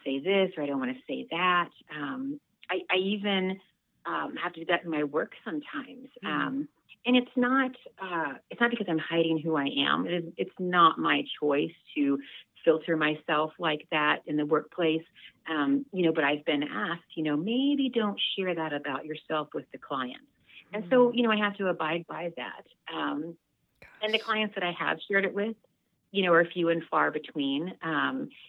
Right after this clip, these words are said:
Speaker 1: and some of it is met with no issue at all. And others are just kind of like, they just kind of, uh, you know, fall away from the friendship and you just don't hear from them as
Speaker 2: Mm.
Speaker 1: much. And that's just kind of your, your clue that they weren't comfortable. So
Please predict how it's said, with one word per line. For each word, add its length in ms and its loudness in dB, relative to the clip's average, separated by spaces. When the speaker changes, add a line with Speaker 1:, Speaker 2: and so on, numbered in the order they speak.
Speaker 1:
and 180 4
some 140 4
of 100 2
it 100 8
is 180 6
met 440 0
with 180 2
no 420 2
issue 320 -2
at 80 2
all. 280 -2
And 180 -4
others 460 4
are 100 -2
just 220 -4
kind 160 -4
of 100 -2
like, 280 0
they 100 8
just 180 4
kind 180 2
of, 100 6
uh, 360 -6
you 120 -4
know, 240 8
fall 220 8
away 320 4
from 120 0
the 160 -4
friendship 460 -2
and 80 0
you 80 -2
just 140 -12
don't 240 0
hear 140 2
from 140 -4
them 120 0
as 100 0
Speaker 2:
Mm. 20 -2
Speaker 1:
much. 280 2
And 80 0
that's 180 -4
just 140 -6
kind 160 0
of 100 -2
your, 380 0
your 180 4
clue 240 2
that 120 2
they 140 2
weren't 260 -2
comfortable. 540 -10
So 200 2